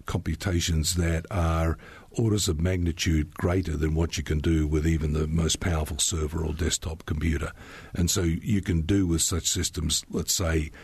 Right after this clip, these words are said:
in hours, what would take your desktop system, uh, months to do. And, and that's, so accelerating the pace of scientific discovery and, and, um,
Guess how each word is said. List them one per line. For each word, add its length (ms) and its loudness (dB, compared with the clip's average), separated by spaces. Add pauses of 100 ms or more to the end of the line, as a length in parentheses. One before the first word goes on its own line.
(180)
in 140 2
hours, 440 0
what 260 -2
would 160 -2
take 300 -2
your 120 0
desktop 500 -2
system, 500 -2 (400)
uh, 140 0
months 460 0 (200)
to 100 -2
do. 300 -4 (400)
And, 240 -2
and 180 2
that's, 280 -2 (120)
so 180 0
accelerating 880 2
the 80 -2
pace 440 2
of 80 -4
scientific 580 -2
discovery 680 -2 (500)
and, 320 4 (200)
and, 360 2
um, 340 0